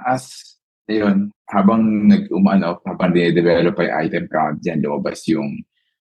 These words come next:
yung suggestion, ano yung dapat ilipat, ano yung dapat tanggalin, magkakaroon ng mga letter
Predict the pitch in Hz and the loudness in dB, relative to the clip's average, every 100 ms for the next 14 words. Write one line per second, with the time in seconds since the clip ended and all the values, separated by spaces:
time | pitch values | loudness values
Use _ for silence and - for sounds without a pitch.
0 | - - 92 80 76 98 104 - 95 80 | -16 -8 -2 -2 2 2 2 0 -2 -2
1 | 78 71 69 69 71 76 104 107 95 92 | -4 -4 -6 -6 -6 2 4 4 2 0
2 | - 78 71 69 - 78 82 73 69 87 | -2 -10 -10 -10 -10 -10 -10 -8 -2 0
3 | 92 92 92 - _ _ _ _ - 92 | 2 2 2 0 _ _ _ _ -2 0
4 | 87 87 85 85 82 78 82 85 | 2 2 0 0 0 0 0 0